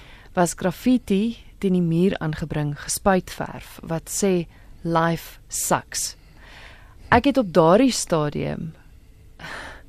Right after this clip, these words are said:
het daardie woorde vir my baie meer beteken en kon ek meer daarmee identifiseer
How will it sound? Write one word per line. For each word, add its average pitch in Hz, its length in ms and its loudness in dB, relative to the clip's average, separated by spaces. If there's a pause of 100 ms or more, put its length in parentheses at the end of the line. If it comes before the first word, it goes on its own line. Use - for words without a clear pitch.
(400)
het - 160 -4
daardie 190 300 8
woorde 185 360 6
vir - 140 -4
my 175 160 0
baie 170 340 4
meer 175 260 4
beteken 160 500 -6
en 156 100 -6
kon 165 160 -4
ek 156 140 -4
meer 175 300 4
daarmee 160 340 -2
identifiseer 151 920 -2